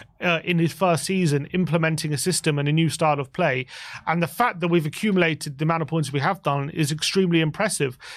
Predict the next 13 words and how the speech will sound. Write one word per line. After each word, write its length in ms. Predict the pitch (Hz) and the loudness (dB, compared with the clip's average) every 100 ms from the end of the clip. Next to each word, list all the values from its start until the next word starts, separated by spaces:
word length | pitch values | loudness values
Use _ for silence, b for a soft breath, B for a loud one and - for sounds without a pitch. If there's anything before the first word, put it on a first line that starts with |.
| B - | B -2
And 340 | 160 160 160 - - _ _ _ _ _ _ _ _ - _ _ - | -2 0 -2 -6 -12 _ _ _ _ _ _ _ _ -18 _ _ -4
the 280 | 202 202 254 | 2 4 6
only 200 | 269 254 | 4 0
disappointment 520 | 220 - 170 240 196 | -2 -4 0 0 2
I 80 | 180 | 2
would 160 | 170 156 | 0 0
say 180 | 220 | 0
is 100 | 165 | 2
in 80 | 156 | 2
the 60 | 165 | 2
last 260 | 175 156 | 4 2
few 160 | - 170 | -2 0
weeks, 360 | 190 156 - | 0 0 -6